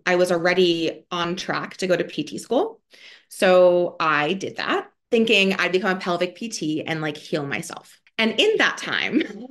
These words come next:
<laughs> what I rediscovered was the mind-body approach to healing, which I had previously learned about and used to heal my chronic low back pain, which had been a previous chronic condition of mine. But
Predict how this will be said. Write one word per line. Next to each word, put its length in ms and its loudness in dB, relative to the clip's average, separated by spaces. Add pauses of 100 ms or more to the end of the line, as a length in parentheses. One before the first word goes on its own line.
<laughs> 500 0
what 200 2
I 320 4
rediscovered 1000 -2 (300)
was 500 0
the 80 -12
mind-body 500 -8
approach 320 -8
to 80 -8
healing, 400 -4
which 160 -6
I 80 0
had 260 -4
previously 720 0
learned 380 -4
about 480 -2 (380)
and 180 2
used 300 2
to 80 -2
heal 200 0
my 120 0
chronic 420 -6
low 140 -4
back 340 -6
pain, 300 -10
which 80 -8
had 100 -12
been 140 -2
a 40 -4
previous 760 -2 (420)
chronic 260 -2
condition 380 -4
of 140 -10
mine. 320 -10 (840)
But 480 2